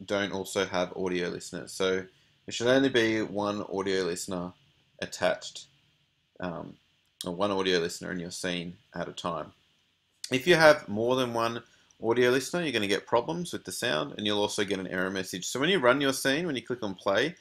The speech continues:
if you see in the console or down the bottom there's, there's an error message saying there's more than one audio listener, then you need to have a look around the objects in your hierarchy, the assets, and, um, you need to make sure that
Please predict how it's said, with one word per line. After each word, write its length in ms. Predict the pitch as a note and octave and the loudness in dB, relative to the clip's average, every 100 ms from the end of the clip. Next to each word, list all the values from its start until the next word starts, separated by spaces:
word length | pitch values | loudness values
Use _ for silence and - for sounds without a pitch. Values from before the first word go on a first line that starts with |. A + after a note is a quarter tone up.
| - - _ | -20 -20 _
if 160 | B2 - | -10 -4
you 80 | C#3+ | -4
see 280 | - B2 C3 | 2 4 4
in 80 | |
the 80 | A#2 | 2
console 640 | - G#2+ G#2+ - B2 D3 | -2 -2 -4 0 2 4
or 80 | D#3+ | 2
down 160 | A2+ G#2+ | 2 2
the 60 | G2 | 2
bottom 320 | F#2 A#2 C#3+ | 0 0 0
there's, 220 | G2+ F#2+ _ | -4 -6 _
there's 320 | G2 F#2+ F#2+ | -10 -6 -6
an 80 | F#2+ | -6
error 220 | F#2 G2 | -4 -4
message 360 | G2+ G#2 - C3+ | -2 -4 -6 -10
saying 340 | - G2+ F#2 | -6 -4 -4
there's 200 | F#2 F2+ - - | -4 -8 -12 -10
more 220 | G2+ G2 | -4 -4
than 80 | F#2+ | -4
one 160 | F#2+ | -4
audio 260 | F2+ G2+ A2+ | -4 0 0
listener, 380 | B2+ C3 E3 F3+ - _ _ - | 0 -2 -6 -8 -10 _ _ -10
then 100 | A#2 | -4
you 80 | A#2+ | 0
need 160 | C#3+ | 0
to 80 | D3 | 4
have 140 | C3+ | 4
a 60 | B2 | 4
look 200 | A#2 A2 | 2 0
around 540 | A2+ G#2+ G#2+ G#2 G2 - | 0 2 2 0 -4 -6
the 140 | G2 | -4
objects 540 | F2+ F#2 G#2 G2+ - G2+ | -2 -2 -2 -4 -4 -6
in 80 | |
your 100 | F#2 | -6
hierarchy, 720 | F2+ G2 G2 G#2 A#2 - D#3+ - | -4 -2 0 2 0 -4 -12 -12
the 120 | D#2+ | -8
assets, 640 | - - - C#3+ - - - _ _ _ _ _ - | -4 -2 0 -2 -2 -12 -16 _ _ _ _ _ -4
and, 420 | G2+ G2 G2 F#2+ | 0 0 -4 0
um, 440 | G2+ G2 F#2+ F#2+ - _ | 2 2 0 -6 -14 _
you 140 | G2+ G#2 | -6 -4
need 200 | G#2 G2 | -4 -6
to 120 | G#2+ | -6
make 240 | G2 F#2+ | -4 -4
sure 400 | - - F#2+ F2+ - | -4 -2 -2 -4 -6
that 220 | - F2 | -6 -6